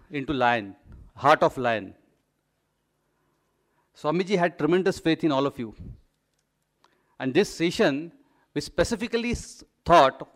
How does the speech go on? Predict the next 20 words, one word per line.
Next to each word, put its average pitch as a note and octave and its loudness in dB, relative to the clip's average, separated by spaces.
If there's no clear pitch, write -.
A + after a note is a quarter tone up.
that C#3+ -4
it D#3+ -6
should F#3 -4
be G3+ -10
a D#3 -2
message, C#3+ -4
what E3+ 2
message D3+ -4
Swamiji E3+ -4
has D#3+ 2
given B2+ 0
for D3 4
the D#3+ 0
youth. C3+ -2
And A#2 -10
so D#3 -6
I, D#3+ 2
so F3 -4
I D3 -2
request, F3 -2